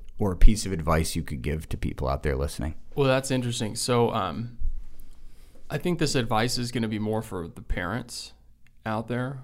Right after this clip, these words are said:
Speaker 2: who have young children.
Speaker 1: Okay.
Speaker 2: And for me, the best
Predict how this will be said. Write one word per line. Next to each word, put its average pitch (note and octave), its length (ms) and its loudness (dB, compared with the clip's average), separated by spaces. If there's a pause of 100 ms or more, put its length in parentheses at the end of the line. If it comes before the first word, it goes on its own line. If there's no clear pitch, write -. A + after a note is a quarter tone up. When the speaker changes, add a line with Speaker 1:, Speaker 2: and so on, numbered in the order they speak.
(100)
Speaker 2:
who A#2+ 160 -8
have G2 260 -6
young G#2 220 -6
children. A#2 440 -6 (360)
Speaker 1:
Okay. G#2+ 260 -6 (360)
Speaker 2:
And A#2 540 0 (760)
for A#2+ 120 -2
me, C3+ 500 0 (460)
the A#2+ 240 0
best C3 840 0